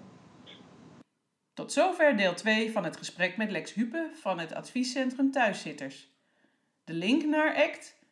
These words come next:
vind je terug op de pagina van de non-stop onderwijskwestie zomermarathon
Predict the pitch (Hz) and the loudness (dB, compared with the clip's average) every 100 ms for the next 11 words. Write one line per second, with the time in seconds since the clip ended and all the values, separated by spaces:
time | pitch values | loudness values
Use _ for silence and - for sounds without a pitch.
0 | _ - 175 170 - 147 - 302 175 - | _ -12 -10 -10 -10 -12 -6 -6 -6 -10
1 | - 214 160 - 247 254 247 233 233 226 | -12 -12 -6 2 4 4 2 0 0 -2
2 | 165 160 190 294 277 277 269 - 208 202 | -4 -4 -2 -2 -2 -6 -6 -6 -4 0
3 | 196 196 - 185 190 190 - 165 165 175 | 0 -2 -4 -8 -6 -10 -6 -6 -6 -4
4 | 170 160 175 170 160 | -4 -4 -6 -8 -8